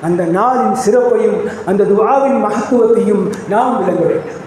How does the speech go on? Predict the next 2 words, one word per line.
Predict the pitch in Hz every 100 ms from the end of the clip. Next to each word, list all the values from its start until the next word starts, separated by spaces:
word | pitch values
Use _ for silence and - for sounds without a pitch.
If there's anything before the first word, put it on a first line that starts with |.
| - - - - - - - - - - - - - - - - -
உலகத்தில் | 170 220 214 - 165 135 - - - - - - - - - - - - - - - - - - - -
இப்லீஸ் | 180 240 247 -